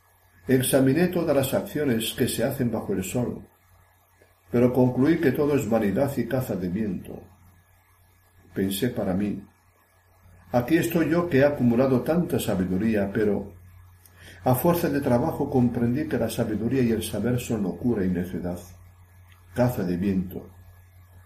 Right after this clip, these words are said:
pues a más sabiduría, más pesadumbre.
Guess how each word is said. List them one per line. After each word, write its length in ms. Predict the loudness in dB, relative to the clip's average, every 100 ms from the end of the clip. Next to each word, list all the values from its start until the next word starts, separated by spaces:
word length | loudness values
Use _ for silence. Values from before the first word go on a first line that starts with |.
| -10
pues 200 | -4 -2
a 60 | 0
más 220 | 0 0
sabiduría, 560 | 2 2 2 2 2 2
más 260 | 0 -2
pesadumbre. 800 | -4 -4 -4 -2 -2 -4 -8 -12